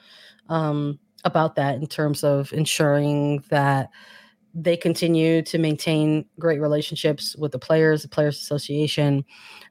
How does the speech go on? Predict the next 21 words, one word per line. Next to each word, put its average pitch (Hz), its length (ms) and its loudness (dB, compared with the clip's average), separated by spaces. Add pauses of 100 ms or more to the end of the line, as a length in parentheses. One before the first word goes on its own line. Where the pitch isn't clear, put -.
um, 143 400 2
ensuring 160 760 2
that 151 180 0
there's 151 440 -2
still 151 420 0
that 147 340 -2
player 147 340 0
first, 156 560 -2
<laughs> - 20 -20
player 156 280 -2
led 160 260 0
kind 160 260 0
of 151 180 0 (360)
initiatives 160 600 0
that, 147 220 -2
you 156 140 -2
know, 143 100 2
remain 151 600 0 (280)
moving 151 260 -2
forward 143 640 -2
for, 139 680 -4